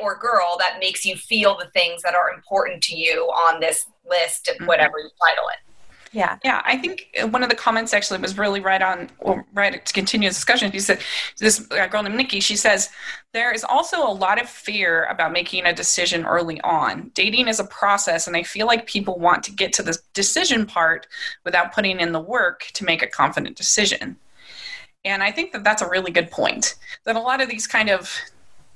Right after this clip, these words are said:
Speaker 2: decisions are, are sort of these questions about, you know, are, are your list, <laughs> uh, like, will get sorted out if you take time to proper,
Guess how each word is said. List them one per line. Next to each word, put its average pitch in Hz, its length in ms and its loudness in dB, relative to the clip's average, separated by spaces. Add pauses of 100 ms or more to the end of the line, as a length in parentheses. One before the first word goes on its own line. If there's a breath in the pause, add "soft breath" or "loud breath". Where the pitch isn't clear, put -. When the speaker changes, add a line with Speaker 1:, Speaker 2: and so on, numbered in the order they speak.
(200)
Speaker 2:
decisions 196 800 0 (380 loud breath)
are, 185 220 2
are 196 120 0
sort 190 200 0
of 180 80 -10
these 175 140 -4
questions 196 420 0
about, 170 360 2 (100)
you 170 160 0
know, 156 80 2
are, 156 280 2
are 175 120 4
your 165 260 -2
list, 196 600 -2
<laughs> - 60 -6
uh, 208 400 0 (360 loud breath)
like, 226 320 2
will 277 280 0
get 294 180 0
sorted 277 360 0
out 190 540 -2 (140)
if 196 180 0
you 180 640 0
take 214 200 -2
time 170 420 0
to 160 420 0 (140)
proper, 165 400 0